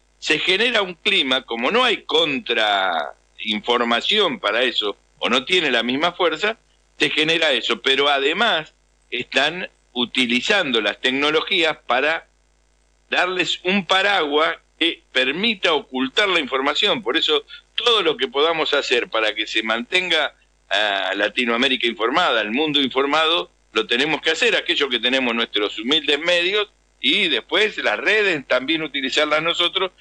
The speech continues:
pero ellos están trabajando con las redes para ocultar lo que pueda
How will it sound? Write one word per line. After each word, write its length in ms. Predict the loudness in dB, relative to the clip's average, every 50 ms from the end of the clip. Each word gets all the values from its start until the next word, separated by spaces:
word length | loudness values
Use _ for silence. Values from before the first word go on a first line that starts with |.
| -20 -14 _
pero 240 | -4 0 2 2 2
ellos 180 | 2 2 0 0
están 200 | 0 -2 -2 0
trabajando 480 | 0 0 0 2 2 0 -2 -2 -2 -2
con 140 | 0 0 0
las 100 | 0 2
redes 240 | 2 2 0 0
para 320 | 0 0 0 0 0 -2 -4 _ _ -20 _ _ _ _ _ _ _ _ _ _ _ _ _ _ _ _ _ _ _ _ _ _ _ _
ocultar 960 | 0 0 0 0 0 2 2 2 2 0 0 0 2 2 2 0 -4 -6 -10 _ _ _
lo 240 | -6 -2 0 0 0
que 140 | 0 0 -2
pueda 580 | -2 0 0 2 2 4 4 2 2 0 -2